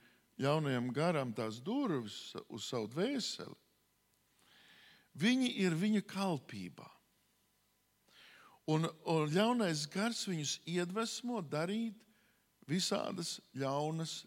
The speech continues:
lietas. Un kā es,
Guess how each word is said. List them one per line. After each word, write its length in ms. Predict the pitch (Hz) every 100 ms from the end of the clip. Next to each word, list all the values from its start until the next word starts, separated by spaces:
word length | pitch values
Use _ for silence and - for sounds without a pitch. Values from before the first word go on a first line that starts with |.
| -
lietas. 720 | 139 123 120 _ - - - _ _ _ _ _ _ _ _ _ _ _ _ _ _ _ _ 147
Un 100 | 135
kā 160 | 214 208
es, 140 | 170